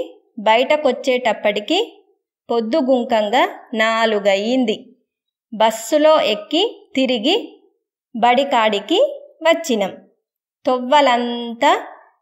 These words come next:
బస్సులో ఇవే ముచ్చట్లు. నిజంగా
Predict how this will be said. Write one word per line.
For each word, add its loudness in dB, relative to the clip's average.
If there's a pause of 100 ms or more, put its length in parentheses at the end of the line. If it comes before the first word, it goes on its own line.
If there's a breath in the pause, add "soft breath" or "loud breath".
(120)
బస్సులో 0 (300)
ఇవే -2 (340)
ముచ్చట్లు. 0 (380)
నిజంగా 2